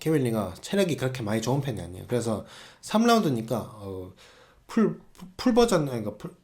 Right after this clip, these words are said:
풀발 해가지고 그냥, 그냥 삼 라운드 갈 수 있어요. 그래가지고 삼 라운드여서, 어, 케빌리한테 좀, 엄청 좋다고 생각합니다. 그리고 트라이스타로 옮겼잖아요. 트라이스타로 옮겨가지고 퍼거슨 경기로 자기 헤드 코치가,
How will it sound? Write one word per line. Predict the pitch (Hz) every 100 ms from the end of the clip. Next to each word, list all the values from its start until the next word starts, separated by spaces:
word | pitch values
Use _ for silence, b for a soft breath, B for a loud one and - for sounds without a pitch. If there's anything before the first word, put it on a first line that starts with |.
| -
풀발 | 233 226 208
해가지고 | 156 135 160 135
그냥, | 139
그냥 | 139 143
삼 | 131 202
라운드 | 190 151
갈 | 180
수 | 180
있어요. | 185 - -
그래가지고 | 165 139 127 139 117 B B B
삼 | - 240 247
라운드여서, | 240 233 151 110 113 127 165 117 95 - -
어, | 117
케빌리한테 | 110 180 151 113 120
좀, | 120 110
엄청 | 107 139
좋다고 | - 127 180
생각합니다. | 151 135 127 104 104
그리고 | 175 156 B B B B
트라이스타로 | - 208 196 226 185 113 - - _ _ -
옮겼잖아요. | 190 170 - 107 92 95 -
트라이스타로 | - 180 170 180 175
옮겨가지고 | 175 143 113 120 95 B B B B -
퍼거슨 | - 254 233 180
경기로 | 165 165 165 143 127 107
자기 | - 131 135 127
헤드 | 165 165
코치가, | 214 214 - 107 98 90